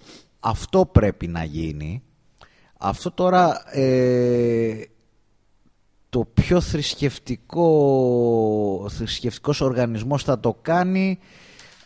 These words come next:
ας πούμε, σαφώς και μπορεί να αναπτύξει το κίνημα των νεοεθνικών, να βάλεις τα σωστά άτομα και όχι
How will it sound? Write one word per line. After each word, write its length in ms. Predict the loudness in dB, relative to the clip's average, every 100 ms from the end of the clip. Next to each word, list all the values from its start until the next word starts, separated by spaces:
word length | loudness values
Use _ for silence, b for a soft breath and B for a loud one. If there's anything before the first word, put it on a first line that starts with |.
| B
ας 220 | -8 -6
πούμε, 420 | -2 -2 -2 -8 -12 -20 _ _ _ _ _
σαφώς 400 | -8 -8 -6 -8
και 280 | -4 -2 -2
μπορεί 260 | -2 0 0
να 60 |
αναπτύξει 540 | 0 -4 -4 -8 -8 -10
το 80 |
κίνημα 480 | -10 -8 -8 -6 -6
των 220 | -6 -8
νεοεθνικών, 920 | -6 -6 -8 -10 -14 -8 -4 -4 -8 -16 b b b b
να 140 | -4
βάλεις 240 | -2 -2
τα 120 | -4 -6
σωστά 480 | -6 -6 0 0
άτομα 420 | 0 -2 -2 -2 -2
και 140 | -6
όχι 300 | -6 -4